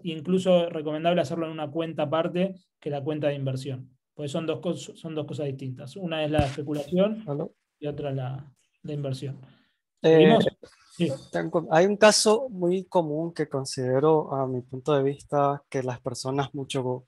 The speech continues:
Speaker 2: mucho caen, eh, y es el tema de Forex. La, eh, mucha gente se confía de que, que el Forex,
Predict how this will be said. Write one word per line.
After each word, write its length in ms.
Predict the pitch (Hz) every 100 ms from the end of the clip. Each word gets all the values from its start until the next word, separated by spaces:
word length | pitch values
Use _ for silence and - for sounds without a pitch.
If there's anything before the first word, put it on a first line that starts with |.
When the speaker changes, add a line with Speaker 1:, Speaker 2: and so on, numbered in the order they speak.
| -
Speaker 2:
mucho 320 | 147 143 143
caen, 420 | 135 139 165 175 - _ _ _ - _ _
eh, 480 | 151 143 143 143 147
y 120 | 160
es 80 | 160
el 120 | 175
tema 320 | 170 170 170 156
de 80 |
Forex. 640 | 147 151 135 123 - - _ _ _ - _ -
La, 240 | 151 151 160
eh, 640 | 170 156 156 156 156 156
mucha 280 | 151 165 190
gente 200 | 185 196
se 200 | 185 185
confía 540 | 165 151 - 165 175
de 120 | 175 -
que, 520 | 139 135 135 143 143
que 80 | 151
el 240 | 139 135 - _
Forex, 720 | 160 160 165 165 - - -